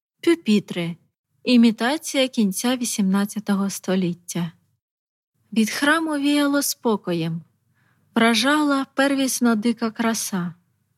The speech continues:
Та найбільше привертали мою увагу ніші обабіч стін з мармуровими погруддями. Мені здалося,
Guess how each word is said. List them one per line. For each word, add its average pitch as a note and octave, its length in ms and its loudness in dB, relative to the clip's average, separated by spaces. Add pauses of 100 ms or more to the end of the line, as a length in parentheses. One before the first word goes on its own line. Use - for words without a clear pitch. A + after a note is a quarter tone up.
(800)
Та A3 140 2
найбільше G#3 840 0 (420)
привертали B3 680 0
мою D4 340 0
увагу B3+ 520 0
ніші A#3+ 640 2
обабіч F#3+ 520 -2
стін D#4 440 -4 (420)
з G3 100 0
мармуровими A3 840 2
погруддями. F#3 960 -2 (920)
Мені A#3 320 4
здалося, A3+ 760 0